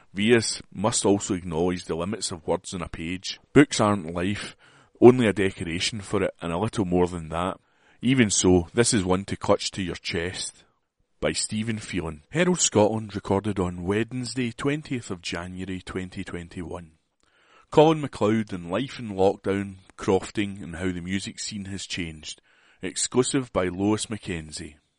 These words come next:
Balancing music and crofting, Isle of Lewis singer-songwriter Colin MacLeod has spent lockdown at home in the island surfing,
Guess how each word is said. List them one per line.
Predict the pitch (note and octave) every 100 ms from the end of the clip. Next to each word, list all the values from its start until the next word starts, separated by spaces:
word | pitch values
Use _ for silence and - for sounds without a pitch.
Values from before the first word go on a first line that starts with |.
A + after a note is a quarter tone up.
| _ _ _ _ _ _ _ _ _ _ _ _ _ _ _
Balancing | A#2+ C#3+ F3 D#3+ A2+
music | G#2 A#2 B2 -
and | G2
crofting, | - F#2 F2 - G#2 F2+ -
Isle | G#2 B2
of | G2+
Lewis | F#2+ F#2+ G#2 -
singer-songwriter | - G2 G2+ F#2 - F2+ F2+ F#2+ G2 - F2+
Colin | - F#2+ G2 F#2+
MacLeod | E2 - F2+ F#2+ -
has | F2+
spent | - F#2+ F2
lockdown | D2 G2+ C#3 C3+ A#2+ G#2+
at | -
home | G2+ G2
in | G2+
the | E2
island | F2 F#2 G2 F2+
surfing, | - G#2+ - B2+ A#2